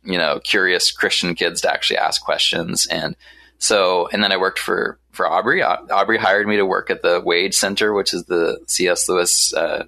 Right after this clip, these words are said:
Tolkien, kind of the library study center at Wheaton. And, and all of those authors, you know, epitomized what I think is a,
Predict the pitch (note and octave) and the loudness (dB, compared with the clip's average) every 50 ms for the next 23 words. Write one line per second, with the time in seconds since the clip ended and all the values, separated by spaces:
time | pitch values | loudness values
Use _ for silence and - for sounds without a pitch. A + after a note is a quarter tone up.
0 | - - - E2 E2+ - - F2+ E2+ D#2+ D2+ - _ _ _ _ _ _ _ _ | -8 -6 -4 -4 -4 -4 -4 -4 -4 -4 -4 -8 _ _ _ _ _ _ _ _
1 | - G2 F2+ E2+ D#2+ E2+ D#2+ F2 D#2 E2+ E2 - E2+ F2 E2+ E2+ - - F#2+ F#2 | -6 -4 -2 -2 0 0 0 0 0 0 0 2 2 2 2 0 0 0 0 0
2 | F#2 F2+ - F#2+ F2+ F2+ F2+ F2+ E2+ F2 F2+ F#2+ F2+ F#2 F#2+ F#2 F#2+ F#2+ - F2+ | 0 0 0 0 0 0 0 0 0 0 -2 -2 -2 -2 -2 -2 -2 -2 -2 0
3 | F2+ F2+ E2+ E2 - - _ _ _ - A2+ B2+ C3+ C#3+ D#3 A#2+ F#2+ G2 G2+ G2 | 0 0 -2 -4 -8 -12 _ _ _ -2 0 2 4 4 4 4 4 2 2 2
4 | G2+ F2+ E2+ - - F2 F2 F2 F2 E2+ - - - - - - F#2 F2 E2+ E2 | 2 0 0 0 0 0 0 0 2 2 2 0 0 -2 -4 -4 -4 -2 0 0
5 | D#2+ - - F2+ - - - G#2 G#2+ G2 F#2 F2 E2+ E2+ E2+ E2+ - - - - | 0 0 -2 -4 -2 0 0 0 0 2 2 2 2 2 2 0 -2 -4 -4 -10
6 | _ _ _ _ F#2 F#2+ F#2 F2+ F2+ - - F2+ F2 E2 E2+ D#2+ E2 D#2+ | _ _ _ _ -2 0 2 2 2 0 0 -2 -2 -2 -2 -2 0 -2